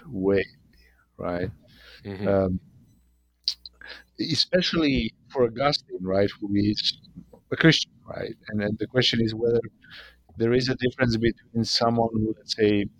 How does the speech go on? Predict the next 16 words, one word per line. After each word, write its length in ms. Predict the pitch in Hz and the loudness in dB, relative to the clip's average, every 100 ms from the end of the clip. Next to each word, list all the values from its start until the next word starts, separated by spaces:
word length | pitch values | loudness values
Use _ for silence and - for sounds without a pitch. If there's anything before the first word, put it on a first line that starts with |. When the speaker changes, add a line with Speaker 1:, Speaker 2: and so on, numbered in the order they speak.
| - - - | -20 -20 -2
Speaker 1:
practices 1000 | 117 120 - 127 120 113 104 - - - _ | 2 2 -2 -4 0 2 2 0 -2 -20 _
Christianity 840 | - 117 - - 113 113 120 - 127 117 | 2 4 4 2 2 2 0 0 0 2
or 220 | 101 101 | 4 2
some 220 | - 107 - | 0 -4 -6
type 200 | 110 110 | -8 -2
of, 180 | 104 98 - - - - - - _ _ _ - | 0 0 -4 -20 -20 -20 -20 -20 _ _ _ -4
uh, 260 | 101 98 95 - _ - | 0 2 0 -6 _ -12
uh, 200 | - - - - - - - _ _ | -10 -8 -12 -18 -20 -20 -20 _ _
right, 340 | 143 131 120 117 - | -8 2 4 4 -2
let's 120 | _ - | _ -8
say, 100 | 90 | -6
Christianity, 640 | 107 - - 120 139 131 - 101 - 117 | -6 -8 0 2 2 -2 -8 -14 -8 0
and 160 | 110 | 0
someone 340 | 113 120 120 117 | 2 2 4 2
who 160 | 113 - 117 | 0 2 2
doesn't. 240 | 104 82 | 2 0